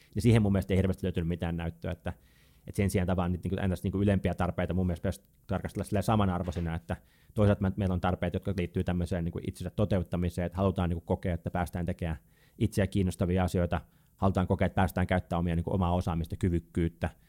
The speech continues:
Ja sit toisaalta on toisaalta, meillä on tämmöisiä ehkä enemmän toiseen, toisiin ihmisiin liittyviä tarpeita, että halutaan kokea, että me ollaan osa semmoista porukkaa, tai on ympärillä ihmisiä, jotka välittää musta, joista, joista me välitän, että on semmoinen niinku syvä,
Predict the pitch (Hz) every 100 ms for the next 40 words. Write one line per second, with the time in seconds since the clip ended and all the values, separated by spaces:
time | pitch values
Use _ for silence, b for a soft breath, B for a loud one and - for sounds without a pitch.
0 | b b b b b 98 120 107 104 98
1 | 101 98 95 98 98 104 107 - 98 98
2 | 98 98 98 92 120 110 92 90 90 92
3 | 87 92 87 90 - 87 87 85 98 87
4 | 90 90 - 85 92 92 87 90 92 85
5 | 85 82 92 90 87 - - 85 85 92
6 | - 104 92 90 92 85 - 92 92 90
7 | - 80 87 87 80 82 85 - _ 101
8 | 82 95 87 87 82 80 82 87 87 85
9 | 82 82 82 - b b _ - 104